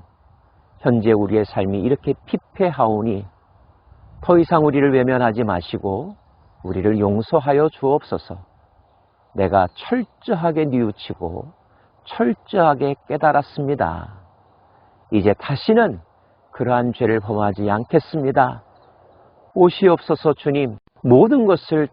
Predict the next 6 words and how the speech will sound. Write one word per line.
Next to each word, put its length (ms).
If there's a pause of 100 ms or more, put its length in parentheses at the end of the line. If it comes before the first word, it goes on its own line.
(120)
다스려 800
주옵소서 800
주님. 320 (800)
사랑하는 560
여러분, 440 (600)
이런 340